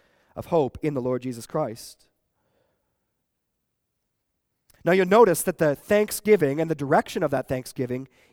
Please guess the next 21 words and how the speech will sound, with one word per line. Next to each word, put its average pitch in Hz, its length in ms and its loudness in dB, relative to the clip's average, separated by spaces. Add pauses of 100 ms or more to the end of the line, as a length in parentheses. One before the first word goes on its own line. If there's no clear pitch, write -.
is 143 260 -4 (380)
absolutely 208 500 0
key 208 320 0
for 196 160 -6
understanding 170 460 -2
everything 170 320 -2
else 123 320 -4
in 127 80 -8
this 120 140 -10
text. - 480 -10 (1040)
We 185 120 0
give 196 200 2
thanks 170 440 2
to 151 420 -4 (920)
God. 147 500 2 (1800)
You 147 40 -12
see, 170 200 2
it 196 80 4
is 240 160 4
true 170 220 2
that 156 180 2